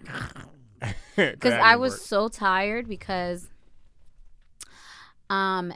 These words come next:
Speaker 2: this is my first go at Valentine's Day goodies for the class. And
Speaker 1: And by
Speaker 2: I
Speaker 1: class, you mean?
Speaker 2: By Kalal's class. And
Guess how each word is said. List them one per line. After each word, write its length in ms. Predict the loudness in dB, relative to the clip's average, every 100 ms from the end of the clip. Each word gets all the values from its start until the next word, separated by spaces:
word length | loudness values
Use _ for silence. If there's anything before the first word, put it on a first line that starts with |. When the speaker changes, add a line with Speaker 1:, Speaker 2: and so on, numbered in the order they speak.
| -12
Speaker 2:
this 320 | -4 -4 -2
is 220 | -4 -4
my 200 | -4 -4
first 960 | -4 -10 -8 -4 -2 -2 -6 -12 -18 -20 -20 -20 -20 _ -8
go 540 | -2 0 0 0 -2 -6
at 420 | -4 -2 -2 -4 -8 -20 -20 _ _ _ _ _ _ _
Valentine's 720 | -2 -2 -2 -4 -4 -4 -6
Day 160 | -8 -8
goodies 440 | -6 -6 -6 -8 -8
for 120 | -10
the 100 | -10
class. 560 | -10 -10 -8 -8 -10 -18 -20 -20 -20 _ -20 _ -20 _ -10
And 680 | -4 -2 0 -2 -2 -6 -10 -16 _ -6
Speaker 1:
And 120 | 0
by 80 | 0
Speaker 2:
I 40 |
Speaker 1:
class, 460 | 2 2 2 2 -2
you 80 | -4
mean? 300 | -2 -4 -8 _
Speaker 2:
By 180 | -4 -4
Kalal's 380 | -2 0 0 0
class. 460 | -4 -6 -6 -12 -20 _ _ -20 -20 -20 _ -14 -2
And 540 | 2 2 2 0 -4